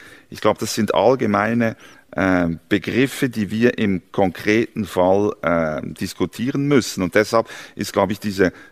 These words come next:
diese Dichotomie, die da immer aufge-, gemacht wird, äh, dieser Gegensatz zwischen, äh, Political Correctness, Identitätspolitik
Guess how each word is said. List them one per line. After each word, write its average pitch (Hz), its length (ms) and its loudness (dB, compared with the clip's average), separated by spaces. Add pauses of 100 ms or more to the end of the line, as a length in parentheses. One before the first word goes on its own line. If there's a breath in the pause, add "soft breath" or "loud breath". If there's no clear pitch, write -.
(140)
diese 101 240 0
Dichotomie, 101 720 2
die 110 100 -4
da 101 180 4
immer 104 280 4
aufge-, 107 340 4 (640)
gemacht 110 580 0
wird, 110 400 2
äh, 90 140 2
dieser 87 260 -2
Gegensatz 107 720 2
zwischen, 92 500 -2 (420 loud breath)
äh, 85 360 2
Political 104 640 0
Correctness, 107 880 2
Identitätspolitik 107 1400 0